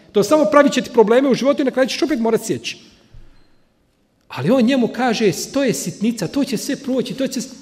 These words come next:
i hvala Allahu, Allah dadne, kada je otvorio i tako dalje, i da je danas vratio ruku, ponovo ruka funkcija. Doktor daje nadu i kada je nema, tako i ti čovjeku koji kada vidiš da je na najniže deređe se spustio, moraš mu dati nadu.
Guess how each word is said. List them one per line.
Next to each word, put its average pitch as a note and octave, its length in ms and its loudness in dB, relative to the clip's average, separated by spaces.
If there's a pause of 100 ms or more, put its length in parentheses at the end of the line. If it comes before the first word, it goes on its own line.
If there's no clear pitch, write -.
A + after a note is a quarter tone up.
(180)
i F3 80 -4
hvala G3 280 -2
Allahu, E3+ 220 -2
Allah E3 220 -2
dadne, E3 320 -4 (120)
kada D3 200 -4
je C3+ 60 -4
otvorio E3 420 -4
i C#3 80 -6
tako D3+ 240 -8
dalje, D#3 320 -4 (600)
i F3 200 -8
da E3 100 -8
je D3+ 60 -8
danas D#3 440 -8
vratio C#3 320 -6
ruku, D3 200 -6
ponovo B2 440 -12
ruka C#3 220 -8
funkcija. C3 260 -12 (280)
Doktor C#4+ 440 2
daje C#4 280 6
nadu F#3+ 420 6 (680)
i A#3 140 4
kada B3 200 6
je B3 100 8
nema, D#4 300 6
tako F4 360 4
i F4 120 10
ti D4+ 200 6
čovjeku E4+ 420 2
koji D4 220 2
kada C4 180 4
vidiš D4 360 6
da C#4+ 80 4
je C4+ 300 2 (320)
na A3 320 -2
najniže D#4 680 6
deređe A#3 360 6
se A#3 120 2
spustio, C4+ 420 0
moraš G3+ 380 -2
mu F3+ 80 -2
dati F3 240 -4
nadu. C3+ 380 -6